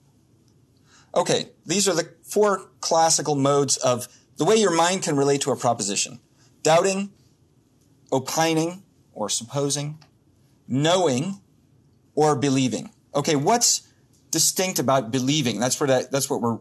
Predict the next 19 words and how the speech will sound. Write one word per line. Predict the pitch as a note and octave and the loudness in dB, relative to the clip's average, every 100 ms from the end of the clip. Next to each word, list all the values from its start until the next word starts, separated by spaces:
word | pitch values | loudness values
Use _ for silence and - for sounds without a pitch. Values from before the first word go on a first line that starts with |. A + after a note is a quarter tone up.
| - | -6
we're | A#2 - | -6 0
after. | A#2+ G#2+ - | 0 2 -4
How | - G3 | 0 0
is | E3+ | 0
believing | C3 C#3+ D#3 G3 E3 C#3 C3+ - _ - | -2 -2 -2 0 0 -2 -4 -10 _ -6
different | E3 D#3+ D3 | -4 -2 -4
from | - C3+ | -2 0
these | A#2+ A2+ | 0 0
others? | A#2 G#2 F#2 - - _ _ _ - - _ - | -2 -2 -2 -4 -4 _ _ _ -20 -20 _ -2
And, | D3 C#3+ C#3 - _ _ - | 0 0 -2 -8 _ _ -4
uh, | B2+ B2+ A#2 - - - - _ _ _ _ _ _ _ _ _ _ _ _ _ _ _ _ _ _ _ _ _ _ _ _ _ D#3 | 0 2 2 0 -10 -20 -20 _ _ _ _ _ _ _ _ _ _ _ _ _ _ _ _ _ _ _ _ _ _ _ _ _ 0
let | E3+ | 2
me, | E3+ D#3 A#2+ | 2 -2 -6
you, | D3 E3+ E3 - | -8 -6 -6 -2
uh, | C#3+ | -2
give | B2 C3+ E3+ | -2 -2 0
an | D3 | 0
example, | A#2+ B2 C3 A#2 F#2 - _ _ _ _ _ - | 0 0 0 0 -4 -8 _ _ _ _ _ -4
um, | A#2 A2 G#2 | 0 0 -2